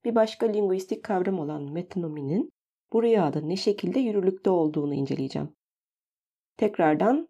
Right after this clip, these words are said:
Lacan'ın Tedavinin Yönü ve Yönetimi metninde bu vakayı masaya yatırdığı bölümün başlığını hatırlatacağım sizlere. Arzu harfiyen alınmalıdır. Yani arzunun harflerle,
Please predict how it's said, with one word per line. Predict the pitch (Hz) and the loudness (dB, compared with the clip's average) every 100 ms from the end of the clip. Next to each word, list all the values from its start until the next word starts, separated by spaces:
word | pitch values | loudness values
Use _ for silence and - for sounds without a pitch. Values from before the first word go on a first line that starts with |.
| - | -2
Lacan'ın | 202 196 190 233 | -2 0 0 0
Tedavinin | 254 208 196 190 233 262 | 0 0 0 0 2 2
Yönü | 226 247 269 | 2 2 2
ve | |
Yönetimi | 240 226 220 226 | 4 4 4 2
metninde | 214 160 147 139 143 | 4 2 0 0 2
bu | 185 | 2
vakayı | 190 180 139 143 | 0 0 0 2
masaya | 151 175 190 196 | 0 0 2 4
yatırdığı | 180 170 135 139 151 | 2 0 -2 0 0
bölümün | 170 151 147 | 2 2 2
başlığını | 180 196 - 196 | 0 0 0 0
hatırlatacağım | 208 175 165 165 165 170 | 0 -2 0 0 0 -2
sizlere. | - - 147 151 - _ _ _ _ _ _ _ _ _ - | -6 -6 -4 -6 -10 _ _ _ _ _ _ _ _ _ 0
Arzu | 208 208 170 180 247 - _ _ | 4 4 2 -2 -4 -8 _ _
harfiyen | - 196 190 - 185 151 151 - | -2 0 0 0 2 2 -2 -2
alınmalıdır. | 147 143 127 - - - _ _ _ _ _ _ 226 | -2 -2 -2 -6 -12 -20 _ _ _ _ _ _ -2
Yani | 233 202 180 | 0 0 0
arzunun | 185 208 196 156 143 165 240 - _ _ | -2 0 -2 -2 -2 -2 -4 -10 _ _
harflerle, | 190 180 - 180 175 156 131 127 | -2 -2 0 0 0 -2 -6 -6